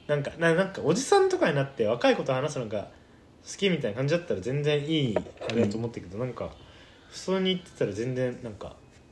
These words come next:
Speaker 1: 別に今もさ、なんか女の子友達とかいるじゃん。
Speaker 2: うん。
Speaker 1: 周りに。だからもうなんかそっちと話してた方がさ、お互いのことよく知ってるから絶対そっちの方が楽しいわって思い、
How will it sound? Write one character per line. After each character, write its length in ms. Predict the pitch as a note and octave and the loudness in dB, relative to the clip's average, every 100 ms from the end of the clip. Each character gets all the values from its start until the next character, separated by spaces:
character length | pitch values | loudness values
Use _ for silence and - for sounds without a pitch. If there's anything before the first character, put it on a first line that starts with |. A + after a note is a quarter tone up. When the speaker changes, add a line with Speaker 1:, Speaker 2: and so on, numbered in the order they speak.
| - - - - - - - - | -20 -20 -20 -20 -20 -20 -20 -6
Speaker 1:
別 160 | C#3+ D3 | -4 2
に 120 | A3 | 6
今 140 | E4+ | 8
も 140 | A3+ B2 | 6 2
さ、 160 | G#2 | -2
な 80 | G#2+ | -4
ん 20 | |
か 60 | G#2+ | 4
女 320 | G3 C4 C#4 | 6 6 4
の 60 | C#4 | 4
子 80 | B3+ | 2
友 120 | A3+ | 0
達 100 | C#3+ | 0
と 40 | G#2 | -2
か 40 | |
い 60 | B2 | -4
る 60 | |
じ 80 | C3+ | -4
ゃ 20 | |
ん。 40 | - - - G#2+ | -12 -20 -8 -6
Speaker 2:
う 20 | |
ん。 160 | G2 F#2+ A2 | -6 -8 -6
Speaker 1:
周 200 | G#2+ G#2+ | -4 -4
り 60 | |
に。 160 | G#2 G#2+ | -8 -12
だ 80 | - | -4
か 40 | |
ら 60 | C#3+ | -2
も 100 | A#2+ | -2
う 40 | A#2 | -6
な 60 | B2 | -12
ん 40 | |
か 100 | - | -14
そ 160 | - - | -14 -10
っ 20 | |
ち 120 | - | -2
と 80 | F3 | 2
話 220 | D#3+ D3 | 2 2
し 40 | C3 | 0
て 80 | |
た 60 | A2+ | -2
方 120 | G2+ | -2
が 80 | F2 | -6
さ、 160 | F2+ E2+ | -8 -10
お 80 | A2 | -2
互 280 | C#3+ F3 F#3+ | 2 6 6
い 40 | |
の 140 | F#3 F#3 | 6 0
こ 140 | F#3+ | -2
と 80 | D3+ | -2
よ 80 | D3 | 0
く 80 | C#3+ | -2
知 60 | |
っ 40 | - | -2
て 60 | |
る 60 | A2 | -4
か 80 | F#2 | -4
ら 40 | |
絶 160 | G#2+ - | -8 -12
対 80 | |
そ 80 | C3+ | -10
っ 40 | - | -4
ち 40 | |
の 80 | C3+ | -4
方 80 | G2+ | -2
が 80 | |
楽 100 | A#2 | -6
し 80 | A#2 | -2
い 60 | C3+ | 0
わ 80 | F#2+ | -2
っ 60 | |
て 100 | - | -4
思 160 | G#2 | -6
い、 60 | A2+ | -6